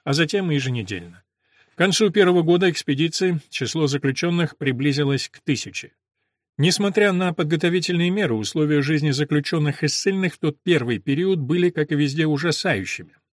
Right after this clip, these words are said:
Многие жили в палатках и землянках, бараков не хватало. Недоставало теплой одежды и обуви,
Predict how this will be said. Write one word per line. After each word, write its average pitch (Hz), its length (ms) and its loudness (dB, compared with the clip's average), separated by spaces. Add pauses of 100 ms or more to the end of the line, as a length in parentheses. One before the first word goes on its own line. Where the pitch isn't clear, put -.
Многие 156 380 0
жили 151 180 2
в 139 100 -4
палатках 151 500 -4
и 147 40 -2
землянках, 135 560 -6
бараков 135 560 -6
не 131 80 -4
хватало. 117 520 -10 (480)
Недоставало 175 600 2
теплой 165 380 0
одежды 143 320 0
и 131 40 2
обуви, 110 480 -2